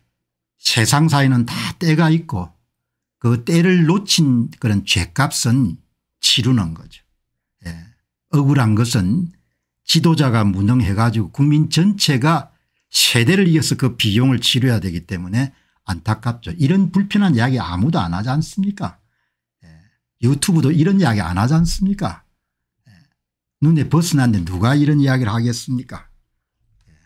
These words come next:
그렇게 여러분들 지금 정리정돈 하시고 이런 엄혹한 시절을 우리가 살게 됐다. 예, 그리고 지금은 그래도,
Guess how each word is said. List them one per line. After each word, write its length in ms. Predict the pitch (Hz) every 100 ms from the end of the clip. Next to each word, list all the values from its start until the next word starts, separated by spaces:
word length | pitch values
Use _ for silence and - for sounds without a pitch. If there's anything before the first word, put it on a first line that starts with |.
| _ _ _
그렇게 400 | 131 135 - 104
여러분들 340 | 95 85 82
지금 580 | - 101 92 80 110 160 _ _ _ _
정리정돈 760 | - 92 98 107 107 92 87 92
하시고 720 | 85 113 - 113 90 95 82 - _ _ _ _ _ -
이런 320 | 117 117 117
엄혹한 680 | 123 117 131 - - 143 139
시절을 680 | - - 123 117 127 170 175 _ _ _ _
우리가 300 | 110 107 110
살게 420 | - - 95 113
됐다. 500 | 123 120 - 101 - _ _ _ _ _ _ _ _ _ 92
예, 40 | 85 -
그리고 280 | 117 117 117
지금은 680 | - 160 160 151 170 90 - _
그래도, 580 | - - 160 156 170 -